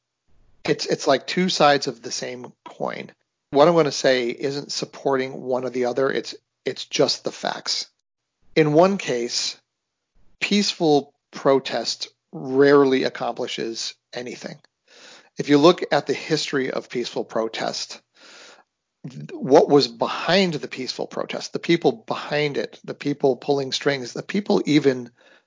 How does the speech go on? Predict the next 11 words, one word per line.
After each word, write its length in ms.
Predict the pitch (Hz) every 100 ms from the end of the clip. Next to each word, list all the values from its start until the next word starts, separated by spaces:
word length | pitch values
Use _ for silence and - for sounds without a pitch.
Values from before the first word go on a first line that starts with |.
| _ _ _ _
doing 420 | - 147 147 135 - _
violence 680 | 135 120 117 131 135 131 -
that 360 | 147 139 - 135
didn't 280 | 139 135
become 320 | 127 127 135 131
of, 240 | 123 120 _ _ _
part 240 | - 143 135
of 140 | 123
the 80 | 123
story, 640 | - - - 120 151 214 - _ _ _ _ _ _ _ _ -
is 220 | 143 -